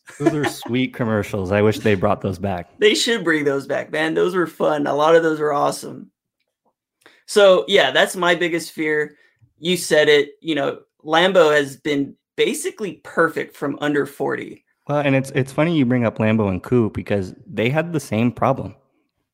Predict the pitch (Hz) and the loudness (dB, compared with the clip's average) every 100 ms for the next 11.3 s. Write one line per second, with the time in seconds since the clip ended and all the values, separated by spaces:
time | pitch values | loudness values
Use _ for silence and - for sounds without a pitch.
0 | _ _ _ _ - 113 113 117 - - | _ _ _ _ -4 -2 0 -4 -8 -10
1 | 90 - 131 135 135 - 107 117 117 110 | -10 -2 0 2 -2 -4 0 2 2 0
2 | 101 113 107 104 101 95 92 104 117 104 | -4 -4 -2 -2 -2 -6 -6 -4 -2 -2
3 | 110 104 104 104 98 98 - - - - | -2 0 0 0 -2 -6 -16 -14 -12 -8
4 | - 107 131 131 131 120 123 127 123 131 | -4 0 2 4 4 4 2 4 4 2
5 | 117 107 - _ - _ 120 120 131 139 | 2 -2 -4 _ -20 _ 0 2 2 0
6 | 139 131 127 113 104 107 - _ - 104 | -2 -2 -2 0 0 -2 -4 _ -4 -2
7 | 98 107 95 - 98 - 92 101 113 127 | -2 -2 -4 -6 -8 -8 -6 -2 0 2
8 | 135 139 139 139 123 110 101 101 - 101 | 2 0 0 0 0 -2 -2 -4 -4 -6
9 | 90 95 90 - 170 92 98 107 117 131 | -4 -6 -8 -8 -10 -8 -2 0 2 2
10 | 120 - 110 104 - _ _ _ 104 92 | 0 -2 -2 -2 -4 _ _ _ -4 -4
11 | 101 92 90 | -4 -6 -8